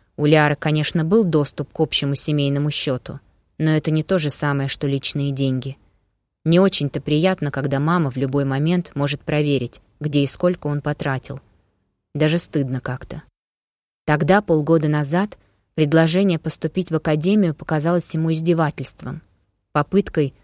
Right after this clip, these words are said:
продлить затянувшееся детство, не пустить во взрослую жизнь.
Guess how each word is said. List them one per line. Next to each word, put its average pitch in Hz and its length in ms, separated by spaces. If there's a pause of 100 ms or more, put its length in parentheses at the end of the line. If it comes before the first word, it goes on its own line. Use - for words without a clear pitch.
(260)
продлить 160 440
затянувшееся 156 800
детство, 151 540 (360)
не 151 140
пустить 160 420
во 156 80
взрослую 147 500
жизнь. 135 380